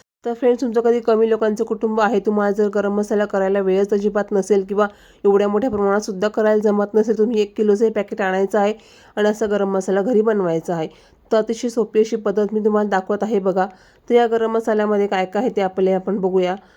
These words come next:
तर याच्यामध्ये आहे तेजपान, त्यानंतर आहे, अ, दालचिनी.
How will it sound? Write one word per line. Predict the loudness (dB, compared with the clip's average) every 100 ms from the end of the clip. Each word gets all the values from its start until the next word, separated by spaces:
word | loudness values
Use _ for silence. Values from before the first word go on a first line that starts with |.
| _ _
तर | 2
याच्यामध्ये | 2 2 0 0
आहे | 0 -2
तेजपान, | 2 0 0 -4 -4 -2 -6 -14 _ _ _ _
त्यानंतर | -2 0 0 -2 -2
आहे, | 0 0 -2
अ, | -4 -8 -4 -2 0
दालचिनी. | 2 2 0 0 0 0